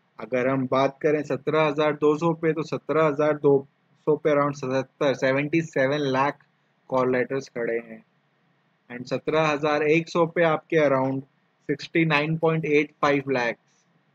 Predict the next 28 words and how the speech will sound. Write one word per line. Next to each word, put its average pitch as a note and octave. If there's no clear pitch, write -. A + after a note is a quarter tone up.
around C3+
सत्तर E3
लाख D#3
call C#3
लेटर्स C#3
खड़े B2+
हैं। B2+
And B2
सत्रह E3
हज़ार C#3+
पे C3+
जो B2+
at B2
the E3
money D3
है, B2
यहाँ D3+
पे D3
भी C3+
around B2
सिक्सटी -
टू, C#3+
बासठ D3
लाख D3
call C#3
लेटर्स C3
खड़े G#2+
हैं। G#2+